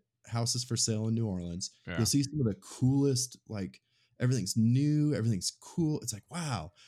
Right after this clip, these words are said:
Speaker 1: But then you look at the neighborhood
Speaker 2: Yep.
Speaker 1: and you're like, "All right, so this, if I, if I bought this cool house, I'm literally gentrifying that," 'cause it's, it's like, you could tell this is a black neighborhood.
Speaker 2: Oh,
Speaker 1: That's, like,
Speaker 2: yeah.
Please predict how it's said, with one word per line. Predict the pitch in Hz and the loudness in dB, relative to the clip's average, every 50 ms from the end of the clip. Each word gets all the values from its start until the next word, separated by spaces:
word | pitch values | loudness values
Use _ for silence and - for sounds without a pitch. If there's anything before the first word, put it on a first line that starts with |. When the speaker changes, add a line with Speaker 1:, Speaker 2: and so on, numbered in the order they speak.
| - _ _ _ | -20 _ _ _
Speaker 1:
But | 107 101 | 2 2
then | 139 156 | 4 4
you | 147 143 | 4 4
look | 147 143 | 4 4
at | 143 131 | 4 2
the | - | 4
neighborhood | 98 110 135 160 139 123 110 101 92 85 82 82 87 107 - _ _ _ _ _ _ _ | 4 4 4 4 4 2 0 0 -2 -4 -4 -6 -8 -10 -12 _ _ _ _ _ _ _
Speaker 2:
Yep. | 113 120 151 170 - | 4 4 6 6 4
Speaker 1:
and | - 101 | 2 2
you're | - 98 95 | 4 4 2
like, | 95 92 90 - - - - _ _ _ _ _ _ - _ _ _ _ _ _ _ _ | 2 0 -2 -6 -8 -14 -20 _ _ _ _ _ _ -20 _ _ _ _ _ _ _ _
"All | 143 | 0
right, | 147 127 101 98 101 110 - | 0 2 2 2 0 -2 -2
so | - - 117 | -2 -2 0
this, | 107 117 139 160 - - - - - _ _ _ _ - | 2 2 2 2 2 0 0 -2 -6 _ _ _ _ -8
if | 107 - - | -6 -2 0
I, | 131 151 139 123 123 - - | 0 0 0 -2 -6 -6 -6
if | 113 - | -2 -2
I | 113 | 0
bought | 104 123 131 151 - | 0 0 0 0 0
this | 127 123 - | -2 -2 -2
cool | - - 156 143 135 | -2 0 2 2 4
house, | 123 143 165 156 127 110 - - - - _ _ _ _ _ _ _ _ | 4 4 2 2 0 0 -2 -2 -6 -8 _ _ _ _ _ _ _ _
I'm | 117 120 117 113 | 2 2 4 4
literally | 117 123 127 127 127 123 120 113 107 104 95 - - 117 | 4 4 4 4 4 4 4 2 2 0 0 -2 -4 -4
gentrifying | 107 104 113 110 107 - 110 101 - - 117 101 95 90 87 90 92 | 0 2 2 2 2 0 -2 -4 -2 0 0 0 0 0 0 -2 -2
that," | 90 87 - - - | -2 -4 -6 -4 0
'cause | - 123 - 123 | 0 2 2 2
it's, | 120 123 - - - - - _ _ _ - - _ - | 2 2 2 0 0 -2 -6 _ _ _ -20 -20 _ -6
it's | 120 117 - | -4 -2 0
like, | 127 110 107 95 - _ _ _ _ _ _ _ | 0 0 -2 -4 -8 _ _ _ _ _ _ _
you | 120 107 | 0 0
could | 117 101 - | 0 2 2
tell | 143 131 113 92 78 82 | 2 2 2 0 -2 -2
this | 98 95 | -2 -2
is | 95 95 | 0 0
a | 95 | 0
black | 82 - 95 104 104 110 123 127 | 0 0 0 0 0 0 0 0
neighborhood. | 120 104 104 107 110 98 107 107 101 101 95 | 0 0 0 0 -2 -2 -2 -2 -2 0 0
Speaker 2:
Oh, | 104 98 101 104 110 113 117 117 117 117 117 120 117 117 117 117 113 113 | 2 2 4 4 6 6 6 4 4 4 4 4 4 4 4 2 4 4
Speaker 1:
That's, | 117 113 107 | 2 2 2
like, | 104 101 | 0 0
Speaker 2:
yeah. | 98 98 104 107 110 110 107 104 101 101 98 98 | 0 2 4 4 4 4 4 4 2 0 -2 -4